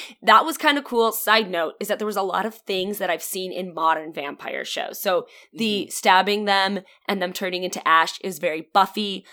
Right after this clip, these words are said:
Speaker 1: Um,
Speaker 2: Ooh.
Speaker 1: the hunters, every time they kill someone, get another mark
Speaker 2: Yes,
Speaker 1: on their
Speaker 2: which
Speaker 1: arm,
Speaker 2: was
Speaker 1: which is
Speaker 2: cool.
Speaker 1: very Vampire Academy. When they, every time they kill a Strigoi, they get
Speaker 2: Yeah.
Speaker 1: a, another X. So it was kinda cool to, like,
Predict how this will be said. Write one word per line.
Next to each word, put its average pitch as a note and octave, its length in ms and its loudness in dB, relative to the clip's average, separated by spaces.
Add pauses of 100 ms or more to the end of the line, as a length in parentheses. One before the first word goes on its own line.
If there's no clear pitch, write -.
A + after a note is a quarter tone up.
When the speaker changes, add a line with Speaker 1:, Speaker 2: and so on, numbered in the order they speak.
(120)
Speaker 1:
Um, F#3 480 6
Speaker 2:
Ooh. - 40 -8
Speaker 1:
the G3 140 8
hunters, G#3+ 560 2
every G#3 200 0
time G3+ 180 -4
they F#3 100 -4
kill F#3 240 -6
someone, G3+ 380 -2
get F#3+ 120 -4
another F3+ 360 0
mark F3+ 520 2
Speaker 2:
Yes, D#3+ 360 2
Speaker 1:
on G#3+ 80 6
their G#3+ 100 4
Speaker 2:
which - 60 4
Speaker 1:
arm, G3+ 180 6
Speaker 2:
was A3 40 2
Speaker 1:
which A3 140 0
is A3 100 4
Speaker 2:
cool. C#3+ 80 -2
Speaker 1:
very G3 240 2
Vampire F#3+ 520 0
Academy. B3 600 2
When G3+ 180 -2
they, F3+ 120 -2
every G3 220 2
time G3+ 200 -6
they F#3 100 -4
kill F#3 180 -8
a F#3+ 60 -4
Strigoi, F3+ 680 -2
they F#3+ 140 -2
get F#3 180 -2
Speaker 2:
Yeah. F3 280 0 (100)
Speaker 1:
a, F#3 60 0
another F#3 360 0
X. F3 320 4 (220)
So C4+ 180 6
it C4+ 60 8
was C4+ 140 -2
kinda B3+ 260 2
cool B3 300 4
to, G#3 160 -6
like, F3 280 0